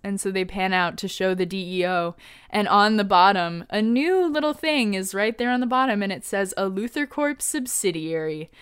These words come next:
So first of all, L Corp is gone, which is concerning because literally all of Supercorp's buildup happened at L Corp. So I don't know what that means for Kara and Lena's <laughs> relationship,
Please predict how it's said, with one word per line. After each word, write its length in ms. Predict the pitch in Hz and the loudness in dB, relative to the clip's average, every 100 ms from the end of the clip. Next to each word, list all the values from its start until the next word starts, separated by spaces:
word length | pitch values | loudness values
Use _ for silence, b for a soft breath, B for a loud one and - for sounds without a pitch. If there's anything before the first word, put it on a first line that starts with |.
| B B | B B
So 280 | - 240 220 | -4 0 0
first 360 | 214 381 370 220 | 0 0 0 0
of 80 | |
all, 180 | 196 190 | 2 4
L 160 | - 311 | 4 4
Corp 280 | 330 285 247 | 4 0 0
is 100 | 190 | -2
gone, 320 | 175 151 170 - - _ - B B | -2 -2 -6 -12 -20 _ -20 B B
which 220 | - 247 285 | -4 -2 -2
is 120 | - | 0
concerning 680 | 349 320 415 370 349 302 320 - | 0 4 4 6 6 4 0 0
because 400 | - 349 330 294 | 4 6 4 2
literally 500 | 254 294 320 320 320 302 | -2 -2 0 0 -2 4
all 280 | 240 269 | 6 6
of 120 | 285 269 | 4 -4
Supercorp's 680 | - 277 285 269 254 233 | -6 -4 0 2 2 0
buildup 500 | 226 247 254 220 208 196 214 | 2 4 6 4 2 -2 -4
happened 500 | 208 220 233 226 202 | 2 2 4 2 4
at 200 | 180 202 | 4 4
L 220 | 185 202 | 2 0
Corp. 340 | - 175 165 - | 0 -2 -2 -6
So 540 | - 190 185 180 175 B B B B B B B | -4 0 0 -2 -6 B B B B B B B
I 180 | 254 294 | -4 -2
don't 200 | 339 226 | -2 2
know 280 | 247 247 226 | 2 4 2
what 180 | 214 214 | 0 0
that 200 | 196 175 | 0 2
means 440 | 214 220 185 185 | 2 2 0 -4
for 160 | - 185 | -6 -8
Kara 380 | - 185 196 | -2 0 0
and 160 | 190 180 | 0 -2
Lena's 400 | 185 214 196 - | -2 -4 -6 -8
<laughs> 0 | |
relationship, 840 | 196 196 202 - 190 - - 180 | -8 -6 -6 -4 -4 -4 -6 -8